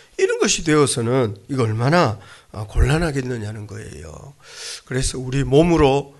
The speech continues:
우리 지체로, 어, 우리가 맺어-, 맺어내는 우리 몸으로, 우리 지체로 우리가 시간을 들여서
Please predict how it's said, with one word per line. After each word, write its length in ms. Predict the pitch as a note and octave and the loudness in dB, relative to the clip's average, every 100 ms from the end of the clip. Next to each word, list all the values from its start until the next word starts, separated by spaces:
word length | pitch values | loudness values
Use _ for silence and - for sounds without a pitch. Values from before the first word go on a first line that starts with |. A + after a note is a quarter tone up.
| _ | _
우리 160 | A2 A#2 | -8 -6
지체로, 800 | - B2 D3 B2 A2 A#2 G#2+ B2 - - - | -6 -2 0 2 2 0 0 -6 -20 -20 -12
어, 160 | - | -4
우리가 340 | B2+ B2+ D3+ D3 | -4 -2 2 4
맺어-, 420 | D3+ B3 C4 F3 | 6 8 8 6
맺어내는 720 | C#3+ F3+ B3 E3 A2+ A2+ G#2+ G2+ - - _ | 6 6 8 8 6 2 -2 -4 -18 -20 _
우리 400 | - C3 G#3+ A3 - | -8 -2 0 0 0
몸으로, 540 | D3+ A#3 D#4+ C#4 A#3+ | 4 4 4 0 0
우리 260 | C4+ D#3+ E3 | 0 -4 -6
지체로 580 | G3+ E3 - C#3 A2 - _ _ | -6 -4 -4 -6 -10 -14 _ _
우리가 280 | F#3 F#3+ G3 | -6 0 2
시간을 440 | F3+ D#4+ C4 G3 | 4 4 4 2
들여서 540 | D#3 D#3+ D#3+ - B2+ | 0 0 0 0 -6